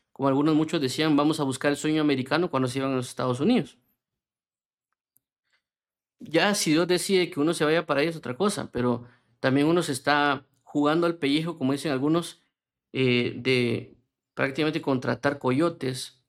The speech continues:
o algunas otras cosas para viajar a ese país,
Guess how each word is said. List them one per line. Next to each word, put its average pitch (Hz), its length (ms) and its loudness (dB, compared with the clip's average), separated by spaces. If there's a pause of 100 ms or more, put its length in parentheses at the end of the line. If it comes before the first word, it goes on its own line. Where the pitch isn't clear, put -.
o 120 360 0
algunas 139 300 0
otras 131 180 -4
cosas 160 240 -2
para 127 260 2
viajar 123 420 0
a 147 100 2
ese 139 180 -2
país, 139 420 -2